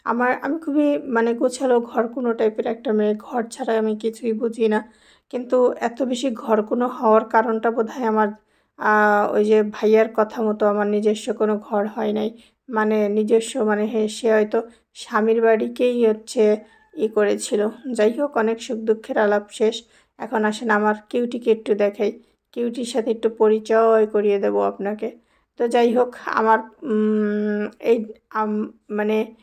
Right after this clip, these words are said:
এ-, এই দেখেন, তাকে, তার সাথে আমার অনেক কথা হয়। আমি এখানে দাঁড়িয়ে দাঁড়িয়ে তার সাথে অনেক গল্প করি। যেহেতু শীতকাল, এখন ওই বাতাস নাই, তাই ওকে আমি মাঝে সাঝে একটু এরকম করে,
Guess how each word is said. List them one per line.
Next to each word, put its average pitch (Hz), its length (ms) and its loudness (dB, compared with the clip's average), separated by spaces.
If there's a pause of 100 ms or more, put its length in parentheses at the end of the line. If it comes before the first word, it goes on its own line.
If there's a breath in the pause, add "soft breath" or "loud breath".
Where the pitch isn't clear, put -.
(280 soft breath)
এ-, 208 220 -2
এই 220 140 4
দেখেন, 214 420 -4 (280 loud breath)
তাকে, 214 280 -2
তার 240 180 2
সাথে 240 260 -8
আমার 247 200 0 (200)
অনেক 240 360 0
কথা 214 300 0
হয়। 214 220 -4 (420 soft breath)
আমি 226 260 -2
এখানে 233 280 -2
দাঁড়িয়ে 220 280 4
দাঁড়িয়ে 214 240 2
তার 214 160 0
সাথে 214 300 -2
অনেক 214 260 0
গল্প 214 340 -4
করি। 220 360 -4 (300 loud breath)
যেহেতু 254 380 0
শীতকাল, 247 800 0
এখন 220 480 -4
ওই 226 220 6
বাতাস 214 640 0
নাই, 220 200 2 (380 loud breath)
তাই 226 200 2
ওকে 226 200 0
আমি 226 180 2
মাঝে 214 280 0
সাঝে 226 260 -2
একটু 220 260 -4
এরকম 214 340 0
করে, 214 400 0